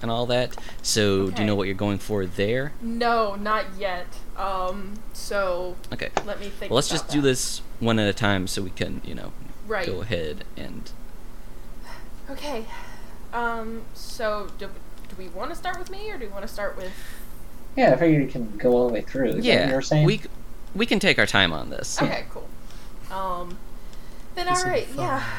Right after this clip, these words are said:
Speaker 2: Where to start? Where to start? Um, so picking
Speaker 3: Probably attitude?
Speaker 2: names
Speaker 3: Or, yeah, that too.
Speaker 2: And a name, too. Um,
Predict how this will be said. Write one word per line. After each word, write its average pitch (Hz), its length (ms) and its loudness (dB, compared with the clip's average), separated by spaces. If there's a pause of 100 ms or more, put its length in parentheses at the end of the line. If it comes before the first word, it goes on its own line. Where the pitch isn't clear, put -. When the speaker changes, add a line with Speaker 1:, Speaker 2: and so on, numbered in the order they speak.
(340)
Speaker 2:
Where 269 260 0
to 311 80 -4
start? 220 460 0
Where 226 160 0
to 233 60 -4
start? 190 440 -4 (200)
Um, 214 680 -4 (220)
so 220 200 -4
picking - 120 -6
Speaker 3:
Probably 185 520 4 (600)
attitude? 190 420 4
Speaker 2:
names - 300 -2 (360)
Speaker 3:
Or, 95 200 -2 (100)
yeah, 151 220 0
that 120 160 0
too. - 140 -4
Speaker 2:
And - 120 -4
a 196 100 -4
name, 185 420 -6
too. 185 440 -6 (800)
Um, 208 380 -2